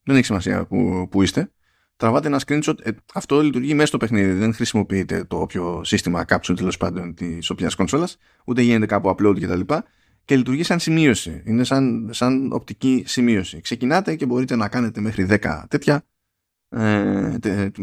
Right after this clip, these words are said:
τέτοιες σημειώσεις τέλος πάντων, ε, αν αναβαθμίσετε αυτή τη δυνατότητα μπορείτε να φτάσετε μέχρι είκοσι πέντε και, και τα λοιπά. Υπάρχουν διευκολύνσεις, χαίρομαι που υπάρχουν αυτές οι διευκολύνσεις, γιατί το ζήτημα σε αυτή την περίπτωση δεν είναι ζήτημα ικανότητας, είναι ζήτημα καταγραφής της, της πληροφορίας.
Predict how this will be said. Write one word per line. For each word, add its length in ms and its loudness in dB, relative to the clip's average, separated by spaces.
τέτοιες 260 -2
σημειώσεις 380 4
τέλος 180 -4
πάντων, 640 2
ε, 340 -4
αν 400 0
αναβαθμίσετε 680 0
αυτή 140 -4
τη 60 -4
δυνατότητα 540 0
μπορείτε 260 -2
να 80 0
φτάσετε 300 0
μέχρι 200 -2
είκοσι 300 -6
πέντε 400 2
και, 240 -2
και 260 -10
τα 120 -8
λοιπά. 260 -6
Υπάρχουν 380 2
διευκολύνσεις, 720 2
χαίρομαι 280 4
που 60 2
υπάρχουν 240 2
αυτές 200 -2
οι 20 -8
διευκολύνσεις, 500 2
γιατί 160 0
το 100 -2
ζήτημα 400 2
σε 140 -4
αυτή 140 -4
την 80 0
περίπτωση 380 4
δεν 100 -2
είναι 100 -2
ζήτημα 280 0
ικανότητας, 680 -2
είναι 240 0
ζήτημα 360 -2
καταγραφής 600 -2
της, 800 0
της 160 -8
πληροφορίας. 600 0